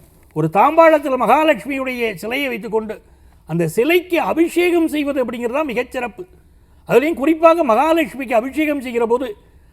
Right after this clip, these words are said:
தேன் அபிஷேகம், பால் அபிஷேகம், பன்னீர் அபிஷேகம்லாம் மிக மிக முக்கியமான அபிஷேகம். இந்த அபிஷேகங்களை செய்கிற போது மகாலட்சுமி மனம் குளிர்கிறாள். அப்படி நீங்க அபிஷேகம் செய்து வந்து அந்த அபிஷேக நீரை உட்கொண்டு வரணும். மகாலட்சுமிக்கு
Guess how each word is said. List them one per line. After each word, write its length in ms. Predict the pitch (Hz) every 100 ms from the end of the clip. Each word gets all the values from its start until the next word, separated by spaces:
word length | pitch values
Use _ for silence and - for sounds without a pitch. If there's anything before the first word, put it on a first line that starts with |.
| _ _
தேன் 340 | - 247 320 339
அபிஷேகம், 540 | 302 254 247 214 175 - - _ _ _
பால் 340 | - 214 302 349
அபிஷேகம், 540 | 320 226 262 220 220 - -
பன்னீர் 500 | 233 302 359 370 320
அபிஷேகம்லாம் 560 | 294 269 277 269 311 320
மிக 220 | 220 262
மிக 220 | 311 339
முக்கியமான 500 | 320 294 269 269 269
அபிஷேகம். 420 | 220 185 208 170 - _ _ _ - _
இந்த 240 | 170 202 185
அபிஷேகங்களை 600 | 294 349 359 349 311 269
செய்கிற 300 | 269 285 277
போது 180 | 302 311
மகாலட்சுமி 680 | 202 285 330 302 180 311 294
மனம் 640 | 214 262 339 349 311 277
குளிர்கிறாள். 380 | 226 185 160 - _ _ _ _ _
அப்படி 260 | 208 269
நீங்க 160 | 269 254
அபிஷேகம் 420 | 254 285 349 339
செய்து 220 | 294 302
வந்து 220 | 269 277 311
அந்த 140 | 254
அபிஷேக 440 | - 302 339 349
நீரை 240 | 320 294 277
உட்கொண்டு 580 | 233 - 311 311 254 220
வரணும். 200 | 196 - - - _ _
மகாலட்சுமிக்கு 1200 | - 185 262 339 359 247 - 262 226 330 285 202